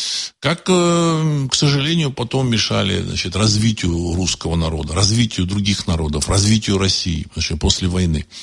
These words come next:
В меньшей степени, чем, чем раньше, но, но мешали, активно мешали. Эти колхозы. Вот сейчас, э, только, м, э, сельское хозяйство в России дает сто пятьдесят миллионов, сбор урожая сто пятьдесят миллионов тонн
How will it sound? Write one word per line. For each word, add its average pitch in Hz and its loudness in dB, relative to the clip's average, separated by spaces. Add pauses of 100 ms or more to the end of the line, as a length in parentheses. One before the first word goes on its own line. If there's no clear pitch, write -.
(320)
В 98 4
меньшей 165 4
степени, 82 -4
чем, 82 -6
чем 85 -2
раньше, 78 -4
но, 180 2
но 143 2
мешали, 98 0 (320)
активно 98 0
мешали. 78 -2
Эти 120 -4
колхозы. 107 -2 (640)
Вот 110 2
сейчас, 180 2 (520)
э, 104 0
только, 127 0
м, 113 0
э, 95 0
сельское 104 0
хозяйство 117 0
в 92 0
России 95 0
дает 110 2
сто - 0
пятьдесят 110 -2
миллионов, 120 2
сбор 104 0
урожая 104 0
сто - 0
пятьдесят - -2
миллионов 113 2
тонн 87 -4